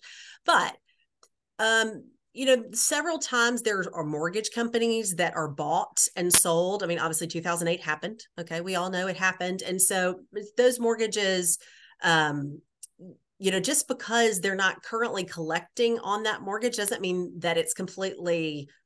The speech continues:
gone. If there is not a separate release, remember I said earlier, you're gonna sign a deed of trust that tells the world you owe,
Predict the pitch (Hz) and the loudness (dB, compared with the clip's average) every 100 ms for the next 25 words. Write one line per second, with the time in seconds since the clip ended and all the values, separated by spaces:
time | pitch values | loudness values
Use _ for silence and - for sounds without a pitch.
0 | _ 175 202 156 120 - 175 220 208 190 | _ -2 0 0 -4 -6 -6 -2 -2 0
1 | 208 208 185 170 - - 247 269 - 208 | 0 0 0 0 2 4 2 0 -2 0
2 | 233 165 165 185 185 185 170 170 190 214 | 2 2 -2 -4 -4 0 0 0 -4 -4
3 | 214 185 160 160 165 160 208 214 247 240 | -2 -2 -2 -2 -2 0 0 0 0 -2
4 | 247 240 175 143 247 - - - - - | -4 -2 0 0 -2 -8 -12 -20 -20 -10
5 | 190 - 208 220 220 202 202 180 202 202 | -8 -6 -2 0 0 -2 -2 -2 -4 -4
6 | 196 233 190 | -2 0 -2